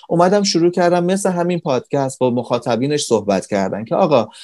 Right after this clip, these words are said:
اگر یه توری می‌خواید انتخاب بکنید، یه تور خوب چه ویژگی‌هایی باید داشته باشه؟ یه تور خوب اونی نیستش که باند گنده تر می‌بره، یه تور خوب اونیه که به طبیعت احترام بیشتری می‌ذاره.»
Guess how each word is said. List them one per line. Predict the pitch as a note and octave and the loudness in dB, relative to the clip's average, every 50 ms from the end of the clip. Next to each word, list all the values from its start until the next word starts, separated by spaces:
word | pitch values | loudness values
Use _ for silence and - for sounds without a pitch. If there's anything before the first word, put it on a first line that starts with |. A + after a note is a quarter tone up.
| - - - - | -20 -16 -8 -2
اگر | C#3 C#3+ D3 C#3+ C#3 | 0 4 4 6 6
یه | C#3 C#3 C#3 | 6 4 2
توری | C#3 - - C#3 B2+ B2+ | 0 0 0 0 0 0
می‌خواید | C3 C3 B2+ - B2 A#2+ A#2 | 0 -2 0 0 0 0 0
انتخاب | B2 B2 - C3+ B2 - B2 A#2+ A#2 | -2 -6 -6 -10 -6 -4 -4 -2 -2
بکنید، | A#2+ B2 A#2+ - B2+ A#2+ B2 C3+ C#3+ C#3 C3+ C3 | -2 -4 -4 -4 -4 -4 -2 -4 -4 -4 -4 -2
یه | - D3 D3 | 0 0 0
تور | D3 - D3 C3+ C3+ | 2 2 0 0 0
خوب | C3 - - - D#3+ E3 D#3+ | 0 -2 0 2 2 2 2
چه | - - F3+ F3 | 0 2 4 4
ویژگی‌هایی | E3 D3 C3+ A2 G2 G2+ G2 F#2 G#2 G2+ G2 - F2+ F2+ F2+ | 6 4 4 4 2 2 0 0 0 -2 0 0 0 0 0
باید | E2 D#2 E2+ - | 0 -2 -4 -4
داشته | - F2+ E2 E2 - - - | -8 -8 -10 -10 -8 -4 -4
باشه؟ | D#2+ D#2 D#2+ - - E2+ E2 - - - - - - | -4 -2 -4 -4 -4 -6 -6 -8 -10 -18 -10 0 2
یه | - C#3 | 2 4
تور | C#3 - C#3+ C3 C3+ C3 | 4 4 4 4 4 2
خوب | - - E3 D#3+ E3 - | 2 2 0 0 2 2
اونی | D3+ D#3+ E3 D#3+ | 2 2 4 4
نیستش | D#3+ F3 G3 G3 - D3 - | 4 2 2 4 2 0 2
که | - A#2+ | 2 0
باند | G2+ A2 A2 G#2 G#2+ G2+ A2 | 2 2 2 2 2 2 2
گنده | G2 G#2 G#2 G#2 G2 | 2 2 0 0 -2
تر | G2+ - G2 F#2 F#2 F2+ | -2 -2 -4 -4 -4 -4
می‌بره، | F#2+ F#2+ F2+ F2 F2 F2 F2+ | -4 -4 -2 -2 -2 -2 -2
یه | G2+ A2+ | -4 -4
تور | A2+ - B2 A#2 | -4 -2 0 0
خوب | A2+ A2+ D3 D3 C#3+ | 0 0 0 -2 -2
اونیه | D3 D3+ D3+ D#3 | 0 0 0 -2
که | D3+ - D#3+ | 0 0 0
به | C#3 | 0
طبیعت | C3+ - A#2+ G#2+ A2 A#2+ B2+ C#3+ - | 0 0 0 2 4 4 4 2 2
احترام | B2+ G2+ G2+ - F#2+ F2 F2+ F2 | 0 -2 -2 -4 -6 -6 -4 -6
بیشتری | E2+ E2 - - F2+ E2 D#2+ | -6 -8 -8 -6 -6 -6 -6
می‌ذاره.» | E2 E2+ E2 D#2 E2+ F2 - | -6 -8 -6 -4 -4 -4 -4